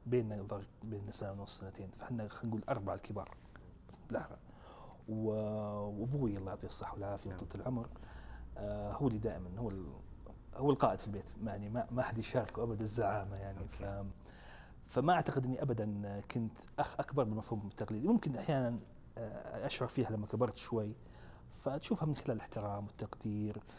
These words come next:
Speaker 1: أحيانًا يعني خلينا نقول ما عندي، ماني، ماني ميال كثير للنصائح الأبوية أو النصائح ال-، الأكبر، بس ما، ما أميل لهذا الشيء.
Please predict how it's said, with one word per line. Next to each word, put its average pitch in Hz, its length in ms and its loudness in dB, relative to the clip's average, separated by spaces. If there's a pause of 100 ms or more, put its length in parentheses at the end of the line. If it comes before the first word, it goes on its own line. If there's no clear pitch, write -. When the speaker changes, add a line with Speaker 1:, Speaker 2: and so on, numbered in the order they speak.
(180)
Speaker 1:
أحيانًا 143 320 0 (200)
يعني 113 200 -4
خلينا 120 160 -2
نقول 113 140 0
ما 110 80 -2
عندي، 113 300 -4 (380)
ماني، 120 360 0
ماني 127 280 2
ميال 113 340 2
كثير 127 380 0
للنصائح 98 840 -2
الأبوية 107 680 0
أو 90 140 -2
النصائح - 580 -4
ال-، 98 280 -6 (600)
الأكبر، 98 340 0 (240)
بس - 220 -4
ما، 139 260 -2
ما 135 180 0
أميل 98 220 0
لهذا 98 220 -4
الشيء. - 280 -8